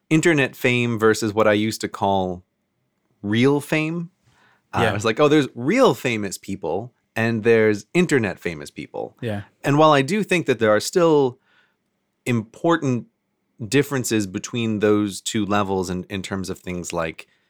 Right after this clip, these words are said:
Speaker 1: pure name recognition, for example.
Speaker 2: Yeah.
Speaker 1: I feel like with the, with the changes that have happened over the past few years, I feel like something has, has switched, and now the,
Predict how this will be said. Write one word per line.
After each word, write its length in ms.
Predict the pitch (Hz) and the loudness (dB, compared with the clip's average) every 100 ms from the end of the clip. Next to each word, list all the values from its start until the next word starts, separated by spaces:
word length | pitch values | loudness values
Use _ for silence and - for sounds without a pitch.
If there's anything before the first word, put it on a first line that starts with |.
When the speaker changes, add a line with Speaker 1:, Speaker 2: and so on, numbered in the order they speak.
| _ _ | _ _
Speaker 1:
pure 720 | - 139 135 123 113 110 - _ _ _ _ - | -2 2 4 4 4 2 0 _ _ _ _ -6
name 680 | 120 123 127 127 120 113 95 | 0 2 2 2 0 -2 -2
recognition, 640 | 110 92 95 87 82 76 78 _ | -2 -2 -4 -8 -8 -8 -12 _
for 180 | 98 82 | -6 -6
example. 500 | 78 76 - - - | -6 -10 -10 -14 -12
Speaker 2:
Yeah. 260 | 123 104 117 - | -10 -10 -10 -2
Speaker 1:
I 120 | 151 | -2
feel 180 | - 208 | 2 2
like 220 | 170 - | 2 2
with 160 | 139 131 | 0 2
the, 260 | 120 117 107 | 4 4 4
with 220 | 120 - | -2 2
the 220 | 110 98 _ - | 2 2 _ -8
changes 460 | - 156 185 151 | -2 0 2 2
that 100 | 123 | 2
have 80 | 110 | -2
happened 360 | 110 117 117 101 | 0 -2 0 -4
over 160 | 85 90 | -4 -8
the 80 | |
past 280 | 87 98 90 | -6 -6 -6
few 120 | - 92 | -8 -6
years, 240 | 92 87 | -4 -4
I 60 | - | -2
feel 160 | 214 | 2
like 140 | 214 - | 2 2
something 320 | 190 185 151 | -2 -2 -2
has, 180 | 131 117 | -2 -2
has 220 | 127 117 | -4 -4
switched, 320 | - 156 - | -2 -2 -2
and 120 | 113 110 | -4 -2
now 180 | 110 | -2
the, 200 | 107 110 | 0 -2